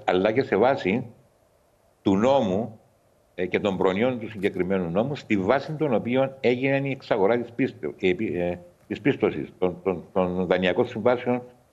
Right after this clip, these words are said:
που, ε, διαχειρίζονται. Αναφέρομαι στον περί εξαγοράς, ε, ε, δανειακών συμβάσεων νόμο, εξαγοράς πιστώσεων νόμο, που, ε, ρητός ορίζει ορισμένα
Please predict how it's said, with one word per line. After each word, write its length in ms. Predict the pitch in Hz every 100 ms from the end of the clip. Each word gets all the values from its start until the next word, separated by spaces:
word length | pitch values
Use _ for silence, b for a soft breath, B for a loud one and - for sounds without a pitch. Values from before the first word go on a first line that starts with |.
| _
που, 440 | 107 107 107 107 -
ε, 140 | 92 92
διαχειρίζονται. 720 | 107 104 113 113 80 64 57 - _ _ _
Αναφέρομαι 480 | 90 90 127 123 123
στον 260 | 123 117
περί 160 | 107 101
εξαγοράς, 600 | 95 98 90 107 107 -
ε, 340 | 101 95 85 87 - _ _ -
ε, 380 | 82 76 80
δανειακών 400 | 80 85 85 104
συμβάσεων 480 | 104 92 101 90 85
νόμο, 540 | 90 87 104 190 - - _
εξαγοράς 320 | 90 90 98
πιστώσεων 420 | - 107 101 85
νόμο, 460 | 87 90 131 - - _ _ _ _
που, 300 | 123 - -
ε, 260 | - 110 107 107 - _ _ _ _ _ _ _ _
ρητός 560 | 107 113 147 151 - -
ορίζει 800 | 107 117 131 98 82 117 165 -
ορισμένα 880 | 107 104 95 110 135 139 135 110